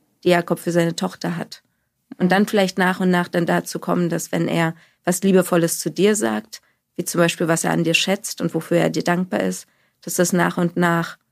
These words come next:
Speaker 1: auch lauter in deinem Kopf wird und
Speaker 2: Mhm.
Speaker 1: sich realer anfühlt.
Speaker 2: Ja, wäre ein Versuch wert. <laughs>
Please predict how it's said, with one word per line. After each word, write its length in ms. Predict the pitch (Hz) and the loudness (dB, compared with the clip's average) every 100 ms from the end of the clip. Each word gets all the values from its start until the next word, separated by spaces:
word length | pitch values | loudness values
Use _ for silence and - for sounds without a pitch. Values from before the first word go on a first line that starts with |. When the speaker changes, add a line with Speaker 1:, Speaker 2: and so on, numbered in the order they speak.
| _ _ _ | _ _ _
Speaker 1:
auch 180 | 180 180 | -4 2
lauter 380 | 175 170 170 170 | 4 4 2 0
in 80 | 165 | 0
deinem 180 | 170 | -2
Kopf 300 | 175 180 - | -4 -8 -8
wird 200 | - 170 - | -4 -4 -4
und 240 | 180 - | -4 0
Speaker 2:
Mhm. 240 | 202 185 190 | 0 0 -6
Speaker 1:
sich 260 | 185 - | -10 -6
realer 360 | 180 175 170 175 | -4 -2 -2 -4
anfühlt. 560 | - - - - - _ _ _ _ _ _ _ _ _ _ _ _ _ _ _ _ _ - | -6 -10 -10 -10 -12 _ _ _ _ _ _ _ _ _ _ _ _ _ _ _ _ _ -8
Speaker 2:
Ja, 300 | 202 196 190 | -4 -4 -2
wäre 120 | 196 | -2
ein 120 | 196 | -2
Versuch 400 | - 208 208 - | -4 -4 -4 -4
wert. 240 | 208 208 | -4 -4
<laughs> 40 | - | -6